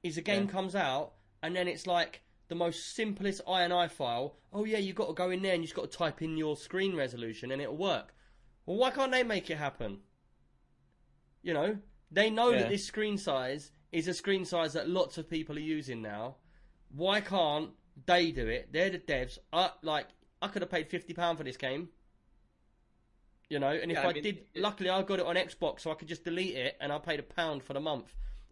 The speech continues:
Speaker 1: But if I hadn't, and I'd bought the game outright, I'd be stuck with a game where I'm having to wait for updates from the devs.
Speaker 2: Oh yeah, I would, if, if I were you, I would, I would have returned the game right aw-,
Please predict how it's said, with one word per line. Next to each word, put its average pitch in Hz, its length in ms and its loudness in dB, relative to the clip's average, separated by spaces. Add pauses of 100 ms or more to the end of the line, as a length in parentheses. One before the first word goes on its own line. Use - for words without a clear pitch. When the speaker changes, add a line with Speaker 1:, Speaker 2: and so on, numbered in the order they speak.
Speaker 1:
But 156 340 2 (180)
if - 180 -8
I 165 80 4
hadn't, 143 420 0
and 156 100 -2
I'd 151 160 -2
bought 170 160 0
the 113 80 -4
game 156 300 0
outright, 131 500 0 (560)
I'd 202 180 2
be 202 100 -6
stuck - 440 -4
with 180 100 -2
a 175 60 -6
game 160 460 -2 (240)
where 175 440 4
I'm 180 160 0
having 180 320 -2
to 170 120 -8
wait 180 260 -2
for - 80 -10
updates 156 400 -4
from 143 140 -8
the 151 60 -8
devs. 196 420 -6 (720)
Speaker 2:
Oh 156 60 0
yeah, 107 200 0
I 110 80 2
would, 135 160 4
if, 110 240 -6
if 117 240 -10
I 143 140 4
were 127 80 2
you, 110 160 -4
I 113 80 0
would, 113 120 -4 (120)
I 117 80 0
would 110 140 -2
have 101 80 -6
returned 104 340 -8
the 104 40 -8
game 101 200 -6
right 95 160 -4
aw-, 92 120 -4